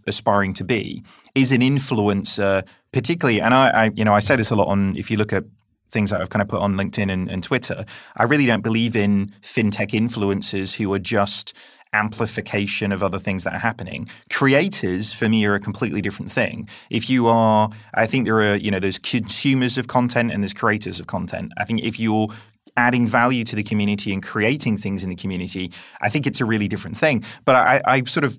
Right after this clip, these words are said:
say that with a, a slight word of caution, and this is kind of what I sort of said on the podcast a little bit, was, uh, you know, there is a very long tail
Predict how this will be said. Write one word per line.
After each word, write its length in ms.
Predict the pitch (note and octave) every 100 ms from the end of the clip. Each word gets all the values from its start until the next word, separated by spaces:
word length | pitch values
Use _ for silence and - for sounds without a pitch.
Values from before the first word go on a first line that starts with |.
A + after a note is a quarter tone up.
| -
say 180 | -
that 140 | F#3 B2+
with 100 | B2
a, 240 | A#2+ A2+
a 60 | -
slight 300 | - C#3+ B2
word 160 | A2 G#2
of 80 |
caution, 360 | G2 D3+ C#3 G#2
and 80 | G2
this 140 | G2+
is 80 | G#2
kind 160 | - A2
of 60 |
what 120 | G#2
I 140 | G2+ G2 F2 _
sort 140 | - G2+
of 80 |
said 160 | - A2
on 80 | G2
the 60 |
podcast 440 | F#2 C3+ C3+ G2 -
a 60 |
little 160 | F#2+ F#2
bit, 200 | F#2+ -
was, 280 | F#2+ G2+ - - - - _ -
uh, 80 | -
you 160 | A2 C3
know, 80 | A2+
there 160 | B2+
is 80 | B2+
a 60 | A2+
very 400 | G#2 C#3+ C#3+ A#2
long 260 | A2+ A#2
tail 560 | G#2 - B2 G2 G#2 -